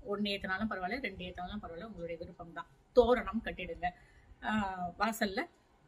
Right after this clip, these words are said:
ஆ, நிலைவாசலுக்கு மஞ்சள் குங்குமம் அப்படின்றத வச்சிடுங்க. வீட்டுக்குள்ள நல்லா சுத்தமா தான் இருக்கும். நீங்களும் மங்களகரமா புடவை அப்படின்றத கட்டிட்டு, ஆ, தலை நிறைய பூ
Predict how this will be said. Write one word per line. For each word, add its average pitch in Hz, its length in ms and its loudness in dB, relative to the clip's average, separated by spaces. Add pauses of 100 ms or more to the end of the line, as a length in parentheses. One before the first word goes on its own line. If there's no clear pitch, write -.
ஆ, 180 160 0
நிலைவாசலுக்கு 202 680 2 (200)
மஞ்சள் 202 400 2
குங்குமம் 180 380 -4
அப்படின்றத 175 380 -6
வச்சிடுங்க. 170 440 -4 (840)
வீட்டுக்குள்ள 220 460 0 (640)
நல்லா 190 180 -6
சுத்தமா 185 380 -6
தான் 196 140 -4
இருக்கும். 175 360 -4 (580)
நீங்களும் 262 500 8 (760)
மங்களகரமா 202 680 4 (720)
புடவை 185 320 -2
அப்படின்றத 175 480 -6
கட்டிட்டு, 175 400 -2 (640)
ஆ, 226 60 2 (480)
தலை 190 180 0
நிறைய 185 240 0
பூ 208 100 -6